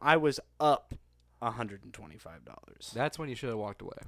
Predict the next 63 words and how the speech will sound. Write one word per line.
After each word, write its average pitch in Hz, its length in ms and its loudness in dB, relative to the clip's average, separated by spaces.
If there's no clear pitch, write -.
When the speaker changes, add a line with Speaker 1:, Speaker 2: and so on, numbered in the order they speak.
Speaker 1:
No, 220 300 8
'cause 214 160 2
I 202 80 4
gave 233 220 10
myself 185 520 2
a 135 140 0
flat 151 380 2
two 156 220 -2
hundred 139 320 -2
limit 120 420 -4
to 117 180 -10
spend 120 420 -2
until 113 340 -2
I 113 100 0
Speaker 2:
Ah. 95 160 4
Speaker 1:
felt 120 280 4
like 131 200 -2
I 131 80 -2
really 131 340 0
needed 135 240 -2
to 139 60 -2
Speaker 2:
Mm. 135 40 0
Speaker 1:
walk 135 220 0
away, 147 240 0
and 135 300 -4
just 180 240 -4
winning 160 240 -2
a 123 60 -2
hundred 135 260 -4
and 120 100 -8
twenty-five, 123 800 -6
like, 113 320 -4
off 123 240 4
of 127 140 0
two 127 180 -4
hundred, 123 280 -2
'cause 175 160 -2
it 240 40 10
was, 247 120 6
like, 208 120 4
my 131 160 2
third 175 460 2
spin 156 260 2
or 120 80 -2
some 110 240 -8
shit 110 240 -8
Speaker 2:
Oh, - 40 -10
Speaker 1:
that 90 180 -4
I 113 120 2
Speaker 2:
okay, 95 120 0
Speaker 1:
was 98 100 -4
Speaker 2:
so - 60 -8
you'd 104 80 -2
already 101 180 4
Speaker 1:
up 95 60 -2
that, 165 140 8
Speaker 2:
lost 190 100 0
Speaker 1:
so 196 80 6
I 170 40 8
Speaker 2:
or 160 40 8
Speaker 1:
was 151 100 2
Speaker 2:
something. 143 140 2
Speaker 1:
like, - 160 -6